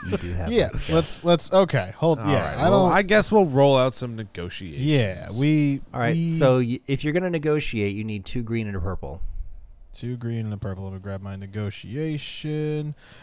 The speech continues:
Speaker 2: Yeah, I mean, so we, I'll, I'll roll negotiation here.
Speaker 3: Go
Speaker 2: So
Speaker 3: for it.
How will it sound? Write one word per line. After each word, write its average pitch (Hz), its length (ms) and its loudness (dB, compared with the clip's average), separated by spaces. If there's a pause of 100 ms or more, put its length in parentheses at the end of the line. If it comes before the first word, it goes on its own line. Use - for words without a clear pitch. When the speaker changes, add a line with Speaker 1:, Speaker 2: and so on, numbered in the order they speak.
Speaker 2:
Yeah, 240 340 2
I 151 160 -2
mean, 156 600 -2 (540)
so 147 220 0
we, 175 380 0
I'll, 151 220 0
I'll 139 160 2
roll 143 180 4
negotiation 98 840 -4
here. 98 340 -8 (420)
Speaker 3:
Go 240 200 6
Speaker 2:
So 170 120 6
Speaker 3:
for 156 220 6
it. - 100 -10